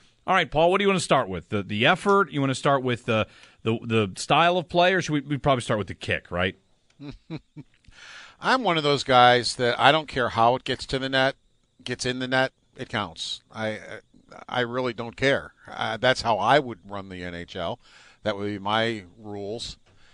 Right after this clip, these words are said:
Speaker 2: is, you know, uh, however you do it, you do it.
Speaker 1: Mm-hmm.
Speaker 2: If you kick it in, fine. If you, if it knocks in off your glove, fine. I don't, I don't care. If the puck winds up in the net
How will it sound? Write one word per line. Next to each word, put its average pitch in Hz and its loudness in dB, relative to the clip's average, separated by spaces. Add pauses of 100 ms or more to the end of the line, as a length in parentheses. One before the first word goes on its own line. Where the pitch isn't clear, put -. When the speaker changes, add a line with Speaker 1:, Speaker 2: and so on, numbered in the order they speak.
(200)
Speaker 2:
is, 101 -6 (100)
you 110 -16
know, 101 -10
uh, 98 -12 (380)
however 107 -6
you 117 -6
do 139 -2
it, 202 -2
you 147 -8
do 202 4
it. 113 -4 (160)
Speaker 1:
Mm-hmm. 87 -6
Speaker 2:
If 101 -10
you 92 -20
kick 131 -4
it 135 -4
in, 156 -4
fine. 156 -4
If 95 -14
you, 101 -12
if - -18
it - -20 (340)
knocks 104 -8
in 123 -6
off 120 -4
your 131 -8
glove, 127 2
fine. 143 -4
I 95 -4
don't, 123 -8 (220)
I - -6
don't 165 -10
care. 160 0 (680)
If 104 -8
the 107 -8
puck 147 2
winds 139 0
up 139 2
in 147 -8
the 151 -6
net 123 2